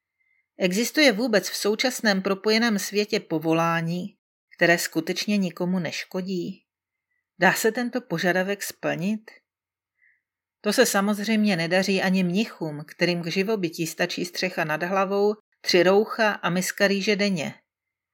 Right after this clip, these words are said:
Jde o to, přiblížit se ideálu a snažit se omezit případné škody na minimum. Mám pokračovat? Jasně. Poslední část je o koncentraci mysli.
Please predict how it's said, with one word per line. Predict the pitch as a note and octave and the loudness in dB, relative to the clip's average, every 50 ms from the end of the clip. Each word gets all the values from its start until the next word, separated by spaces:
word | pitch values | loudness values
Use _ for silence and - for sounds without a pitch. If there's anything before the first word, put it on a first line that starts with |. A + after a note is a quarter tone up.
| _ _ _ _ _ _ _ _ _ _ | _ _ _ _ _ _ _ _ _ _
Jde | - E3 F3 F3+ F3 - - | -4 -2 2 2 2 2 2
o | D3+ D3 | -2 -6
to, | C#3+ - - D#3 D#3 - - _ _ _ | -8 -8 -8 -10 -10 -10 -14 _ _ _
přiblížit | - - - F#3 F3 G3+ G#3+ A#3 A#3+ C4+ B3+ - | -4 0 0 0 0 0 -2 0 -2 -2 -4 -2
se | - G#3 | -4 -4
ideálu | - D#3+ D#3 D#3+ D#3 D#3 D3+ D3+ D3+ D3+ D3+ D3 D3+ D3+ E3 - - _ _ _ _ _ _ - | -4 -2 -2 0 2 2 4 4 4 2 2 0 0 -2 -4 -6 -10 _ _ _ _ _ _ -8
a | - | -8
snažit | - G3 G3+ G#3 - B3+ A#3+ - | -4 0 0 0 0 0 -2 -2
se | - - - | -2 -2 0
omezit | G#3 G#3 A3+ A3 A3+ G#3 A3 | 0 0 0 0 0 -4 -4
případné | - - G3+ G3 - A#3 G#3+ G#3+ A3+ A3+ | -6 -8 -6 -2 -2 0 0 2 0 0
škody | - - - A#3+ G3+ A3 G#3+ | -2 -2 -4 -2 0 2 2
na | G#3 G3 | 2 4
minimum. | F#3 F#3+ G3 F#3 E3+ D3+ D3 D3 D#3 - - - E3 - _ _ _ _ _ _ _ _ _ _ _ _ _ _ _ _ _ _ _ _ _ _ _ _ _ _ _ _ F3 | 4 2 2 2 0 -2 -4 -8 -10 -10 -10 -12 -12 -14 _ _ _ _ _ _ _ _ _ _ _ _ _ _ _ _ _ _ _ _ _ _ _ _ _ _ _ _ -2
Mám | E3+ E3 D#3+ | -2 -2 -2
pokračovat? | D#3+ D#3+ D#3+ - - A3 A#3 - - A#3 A3 A3 G#3 G#3 - - - - _ _ _ _ _ _ _ _ _ _ _ _ _ _ _ _ _ _ _ _ _ _ _ | -4 -6 -6 -4 -4 -4 -2 -4 -6 -4 -4 -2 -4 -4 -6 -12 -20 -20 _ _ _ _ _ _ _ _ _ _ _ _ _ _ _ _ _ _ _ _ _ _ _
Jasně. | E3 D#3 E3 G3 - - - - B3+ B3 A#3+ A3 G#3 F#3+ F#3+ - - _ _ _ _ _ _ _ _ _ _ _ _ _ _ _ _ _ _ _ _ _ | -2 -2 -2 -2 -2 -8 -8 -4 -2 0 0 0 0 -2 -4 -6 -12 _ _ _ _ _ _ _ _ _ _ _ _ _ _ _ _ _ _ _ _ _
Poslední | - F3 F3 - - F#3 F#3 F3 E3 E3+ E3 E3 | -6 -6 -4 -2 0 0 0 0 0 -2 -4 -4
část | E3 - F3+ E3 E3 E3 F3 F3 - - F#3 | -4 -6 -6 -4 -4 -6 -6 -8 -8 -2 -2
je | E3+ - | -2 -2
o | - E3+ | -2 -6
koncentraci | - - G#3 G#3+ A3 - - A3+ A3+ G#3+ A3 A3 - - - A3 G3 | -6 -4 -4 -4 -4 -4 -4 -4 -4 -2 -2 -4 -4 -4 -2 0 0
mysli. | F#3 E3+ E3 D#3+ - - - B2+ B2 - | 0 0 0 -4 -8 -8 -8 -8 -8 -10